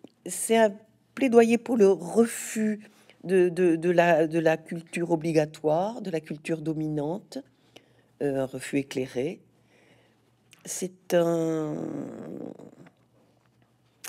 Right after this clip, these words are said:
et, mais, mais encore une fois, c'est une colère pour défendre,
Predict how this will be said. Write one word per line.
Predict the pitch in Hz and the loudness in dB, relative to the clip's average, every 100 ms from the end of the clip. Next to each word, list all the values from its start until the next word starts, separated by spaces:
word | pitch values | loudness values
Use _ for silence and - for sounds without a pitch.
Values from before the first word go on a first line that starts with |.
| - _ _ _ _ _ _ _ _ _ _ _ _ _ _ _ _ _ _ _ _ - - - - | -20 _ _ _ _ _ _ _ _ _ _ _ _ _ _ _ _ _ _ _ _ -20 -20 -8 -4
et, | 214 220 | 0 4
mais, | 233 - 220 | 6 4 4
mais | 220 208 202 | 4 6 4
encore | - 208 208 202 | 2 0 0 -2
une | 208 | -2
fois, | 202 - 247 | -2 2 2
c'est | - - | 2 -4
une | - - 196 - | -4 -4 -6 -4
colère | - 214 233 220 | 2 4 2 0
pour | 190 185 | -8 0
défendre, | 202 208 - 277 269 196 160 | 0 0 -4 -4 -2 -4 -6